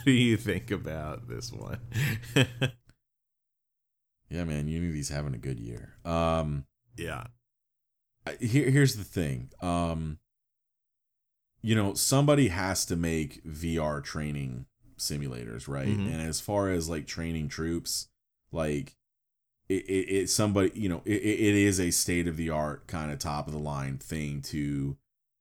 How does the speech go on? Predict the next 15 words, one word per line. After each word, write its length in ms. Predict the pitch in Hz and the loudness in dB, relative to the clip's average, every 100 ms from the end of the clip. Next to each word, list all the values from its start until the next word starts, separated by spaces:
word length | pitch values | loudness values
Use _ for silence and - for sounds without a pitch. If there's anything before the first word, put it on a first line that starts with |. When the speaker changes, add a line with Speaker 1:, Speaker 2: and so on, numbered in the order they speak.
| _ _ - | _ _ -8
Speaker 2:
do 200 | 85 92 | 0 2
training 420 | - 92 87 87 | 2 2 2 2
exercises 1040 | 87 82 85 - 85 80 78 82 82 80 78 | 2 0 -2 0 0 0 0 0 0 0 -2
and, 180 | 80 - | -4 -4
and 200 | 82 78 | -6 -4
things 240 | 87 78 | -2 -2
like 180 | 82 78 | -4 -4
that 280 | 82 78 80 | -2 -2 -2
in 120 | 78 | -2
a, 280 | 76 85 - | -2 -4 -4
in 160 | 85 82 | -4 0
many, 200 | 90 95 | 2 2
many 200 | 92 90 | 2 2
environments, 840 | 82 76 76 78 78 76 - - - _ _ _ - | 0 -2 -2 -4 -4 -4 -4 -6 -10 _ _ _ -10
um, 540 | 64 69 67 62 57 | -6 -6 -6 -8 -10